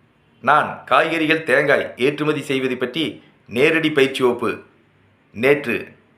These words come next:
நான்கு ஒன்று ரெண்டாயிரத்தி இருபத்தி ஆறு ஞாயிற்றுக்கிழமை குட்டி ஜப்பான் என்று அழைக்கப்படும் திருப்பூர் மாநகரில் பிரம்மாண்டமாக நடத்தியுள்ளேன். நான் நடத்தியுள்ள இந்த நேரடி பயிற்சி வகுப்பில் இருநூத்தி பதிமூன்று பேர் ஆர்வமுடன் கலந்து கொண்டனர்.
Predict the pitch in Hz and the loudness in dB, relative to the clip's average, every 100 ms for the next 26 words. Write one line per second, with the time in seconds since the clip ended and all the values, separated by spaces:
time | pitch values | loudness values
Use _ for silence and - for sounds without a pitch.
0 | _ _ - 117 151 160 165 170 - - | _ _ -2 2 2 2 -4 -4 -6 -4
1 | 110 143 143 147 117 127 143 131 131 135 | -2 0 2 4 4 4 2 -2 -4 -2
2 | 131 127 104 107 123 147 143 123 123 151 | 2 2 2 0 0 0 0 2 2 2
3 | 113 - _ _ _ _ 151 151 151 - | -2 -12 _ _ _ _ -4 -2 2 2
4 | 131 175 147 127 127 - 120 127 123 123 | 4 2 2 -2 -2 0 -2 -2 -2 -4
5 | 120 147 156 160 151 131 123 113 117 151 | 0 2 2 0 0 2 2 2 0 -2
6 | - - 135 156 156 156 151 127 120 127 | 0 0 4 4 4 2 2 2 0 -2
7 | 117 104 90 - _ _ _ _ _ 110 | -2 -2 -4 -12 _ _ _ _ _ 2
8 | 135 165 151 - 175 170 156 120 123 123 | 2 4 2 0 -2 2 2 2 -2 -2
9 | 120 151 160 156 139 139 143 123 160 135 | 2 2 2 0 0 0 0 0 -2 -6
10 | - _ _ _ _ _ _ _ _ _ | -10 _ _ _ _ _ _ _ _ _
11 | _ - 123 156 185 180 147 147 147 143 | _ -2 2 6 6 4 2 0 2 0
12 | 131 127 160 - - 104 151 160 151 151 | 0 2 2 0 0 4 6 4 2 2
13 | 151 135 127 120 120 120 101 87 - | 2 0 2 0 2 0 0 -4 -8